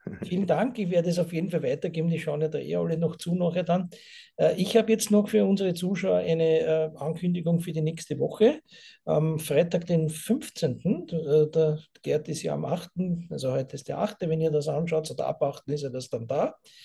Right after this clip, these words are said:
Speaker 2: äh, ist die Simone Lesser da, die im Nachwuchs der Mustangs, äh, ihre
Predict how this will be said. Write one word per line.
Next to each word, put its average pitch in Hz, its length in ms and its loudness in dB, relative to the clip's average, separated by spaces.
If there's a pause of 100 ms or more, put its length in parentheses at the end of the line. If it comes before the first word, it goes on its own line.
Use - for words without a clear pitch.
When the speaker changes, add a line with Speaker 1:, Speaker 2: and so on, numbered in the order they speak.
(360)
Speaker 2:
äh, 165 300 6 (160)
ist - 460 -2
die 165 260 0
Simone 165 420 2
Lesser 170 360 0
da, 202 260 -2
die 180 400 -4
im 156 160 2
Nachwuchs 175 560 -2
der 165 280 6 (340)
Mustangs, 151 680 0
äh, 156 240 2 (360)
ihre 151 340 4